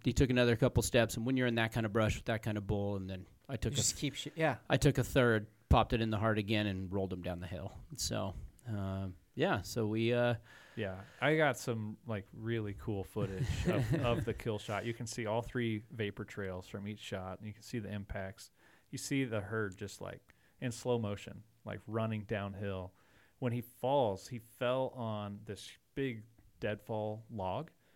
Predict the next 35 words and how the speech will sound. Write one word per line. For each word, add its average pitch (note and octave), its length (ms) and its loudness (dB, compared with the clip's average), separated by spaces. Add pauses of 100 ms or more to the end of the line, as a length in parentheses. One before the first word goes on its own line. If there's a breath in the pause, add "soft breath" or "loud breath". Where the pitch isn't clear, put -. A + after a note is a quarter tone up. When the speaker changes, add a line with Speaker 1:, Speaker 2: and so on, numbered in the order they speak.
(580)
Speaker 3:
and A2+ 120 -2
it - 160 -6 (100)
almost C#3 320 -4
broke A2 260 0
it A#2 60 -2
in F#2+ 140 -6
half. F#2+ 400 -8
His G#2+ 160 -8
antler A2+ 360 -8
falls A2+ 360 -4
on A#2+ 180 -6
there, B2 240 -6 (120)
doesn't B2+ 300 0
break A2+ 220 -4
the G2+ 100 -6
antler, G2+ 280 -6
but G2 180 -8 (160)
breaks B2 260 -2
this - 220 -10
log G2+ 260 -2
almost G#2 360 -2
in G2 60 -8
Speaker 1:
<laughs> F#2+ 60 -12
Speaker 3:
half. F#2 240 -10
It's - 160 -10
wild. F#2+ 360 -6 (680)
Speaker 2:
So D3 380 2 (220)
reaction, D3 600 4
you're C3+ 300 0 (100)
excited. C3+ 720 4 (300)
He's C#3 200 -8
just, C3+ 200 -4
like, C3 160 0
right C3 280 0
there. B2 380 2